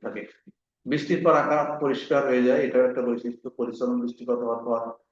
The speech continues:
আকাশ পরিষ্কার ও নির্মল থাকে। কোথায় দেখা যায় এটা? নিরক্ষীয় অঞ্চলে কঙ্গো, আমাজন, ওয়েকা, মালয়েশিয়া, ইন্দোনেশিয়া, সিঙ্গাপুর প্রভৃতি অঞ্চলে এই বৃষ্টিপাত দেখা যায়।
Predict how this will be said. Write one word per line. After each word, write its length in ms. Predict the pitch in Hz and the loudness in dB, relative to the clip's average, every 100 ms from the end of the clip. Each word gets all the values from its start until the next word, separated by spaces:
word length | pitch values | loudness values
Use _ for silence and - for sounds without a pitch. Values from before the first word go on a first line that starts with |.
| _ | _
আকাশ 340 | 117 120 127 - | 0 2 2 2
পরিষ্কার 460 | 117 120 - 120 | 0 0 0 4
ও 100 | 123 | 4
নির্মল 460 | 117 110 117 123 123 | 4 2 2 2 0
থাকে। 220 | 123 135 - _ _ _ _ - | -4 -6 -12 _ _ _ _ -2
কোথায় 340 | 165 165 170 | 0 4 6
দেখা 260 | 165 165 160 | 8 6 6
যায় 240 | 160 156 | 4 4
এটা? 160 | - - - _ _ _ - | 2 -6 -12 _ _ _ -2
নিরক্ষীয় 440 | 139 156 156 156 | 4 4 4 4
অঞ্চলে 360 | 147 - 143 139 | 2 0 -2 -2
কঙ্গো, 340 | 139 127 131 | -2 -2 0
আমাজন, 420 | 131 123 123 127 127 240 | 2 4 2 0 0 2
ওয়েকা, 360 | 117 120 120 | 2 2 0
মালয়েশিয়া, 580 | 120 113 117 - 123 123 | -2 0 -2 -4 -2 0
ইন্দোনেশিয়া, 600 | 120 110 113 110 127 120 | 0 -2 -4 -6 0 0
সিঙ্গাপুর 540 | 120 117 120 120 120 | 0 0 0 0 -2
প্রভৃতি 420 | 117 113 117 120 123 | -2 -2 -2 0 0
অঞ্চলে 340 | 120 123 113 | 2 2 0
এই 120 | 113 | 0
বৃষ্টিপাত 340 | 110 - - 117 | -4 -2 2 4
দেখা 220 | 120 120 | 4 4
যায়। 220 | 117 120 | 2 0